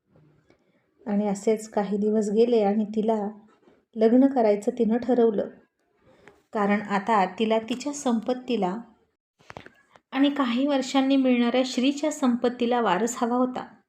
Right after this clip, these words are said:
शेखरच्या मुलाच्या नावावर असलेली संपत्ती आपण काहीही करून, त्याला गोड बोलून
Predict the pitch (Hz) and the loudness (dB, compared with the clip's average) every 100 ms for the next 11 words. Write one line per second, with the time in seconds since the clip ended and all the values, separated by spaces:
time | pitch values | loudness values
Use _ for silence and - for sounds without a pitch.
0 | _ _ _ _ _ - 214 202 220 214 | _ _ _ _ _ -4 -4 -2 -4 -2
1 | 269 269 240 214 214 240 226 208 208 233 | -2 0 0 0 -2 -2 0 0 0 -2
2 | - 233 233 226 240 226 208 208 247 - | -4 -6 -2 -2 -2 -2 -2 -2 -4 -4
3 | 202 - - _ 233 226 262 254 254 208 | -8 -8 -18 _ -8 -2 0 0 0 0
4 | 226 240 294 262 226 190 - - _ 233 | -2 -2 0 2 2 0 -6 -18 _ 0
5 | 240 214 220 254 226 220 214 214 | 2 4 4 4 4 2 2 -2